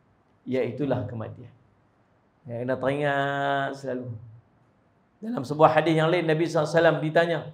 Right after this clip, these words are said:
"Wahai Rasulullah, siapakah mukmin yang paling cerdik sekali, wahai Rasulullah?" Kata Nabi sallallahu alaihi wasallam,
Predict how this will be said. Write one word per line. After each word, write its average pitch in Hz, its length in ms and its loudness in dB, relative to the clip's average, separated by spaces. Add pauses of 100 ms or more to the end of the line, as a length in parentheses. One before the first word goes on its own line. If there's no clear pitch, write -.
(640)
"Wahai 165 400 10
Rasulullah, 175 720 0 (400)
siapakah 208 720 4
mukmin 220 320 0
yang 196 320 0
paling 226 400 2
cerdik 262 560 -2
sekali, 147 240 0
wahai 117 240 2
Rasulullah?" 110 480 -8 (800)
Kata 120 240 2
Nabi 131 240 2
sallallahu 123 160 -2
alaihi 127 160 0
wasallam, 123 180 4